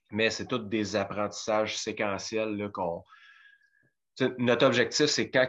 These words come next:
ils partent de l'académie en secondaire cinq,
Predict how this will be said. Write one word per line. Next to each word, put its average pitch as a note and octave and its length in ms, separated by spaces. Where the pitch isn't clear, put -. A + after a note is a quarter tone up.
ils - 60
partent C3+ 280
de A2+ 420
l'académie A2 640
en A2+ 100
secondaire G#2 560
cinq, A#2+ 400